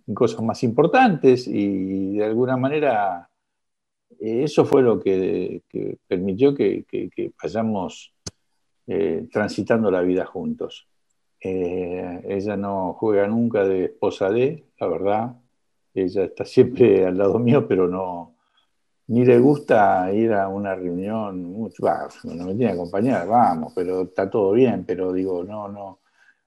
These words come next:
no le gusta ese rol de esposa de. Entonces, nada,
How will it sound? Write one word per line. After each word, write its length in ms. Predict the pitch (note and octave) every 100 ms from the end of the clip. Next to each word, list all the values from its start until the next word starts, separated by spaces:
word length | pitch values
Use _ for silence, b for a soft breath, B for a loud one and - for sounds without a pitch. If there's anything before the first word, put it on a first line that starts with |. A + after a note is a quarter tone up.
| _ _ -
no 100 | G2+
le 80 |
gusta 320 | A#2 C#3 C3 G2
ese 240 | - F2
rol 340 | F2+ G#2+ G#2
de 580 | F2+ F2 E2+ E2 D#2+ - _ _ _ _ _
esposa 600 | - E2 - F#2+ - F#2+
de. 300 | F2 D#2+ - _ _ _ _ _ E3+
Entonces, 400 | E3+ E3 D#3+ F3+
nada, 500 | - G2 F#2+ G2